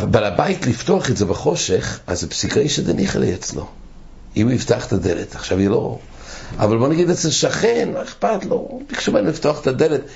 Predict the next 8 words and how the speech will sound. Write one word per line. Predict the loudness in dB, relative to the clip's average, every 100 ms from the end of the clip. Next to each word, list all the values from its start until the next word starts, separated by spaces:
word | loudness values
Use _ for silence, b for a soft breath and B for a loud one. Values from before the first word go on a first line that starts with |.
| B
אצלו | 0 2 2
זה | 4 4
לא | 4
ניחא | 2 2
ליה. | -2 -4 -10 B B 0
דנו | 2 2
בשם | 2 2
מזלמן, | 4 4 4 4 4 2 2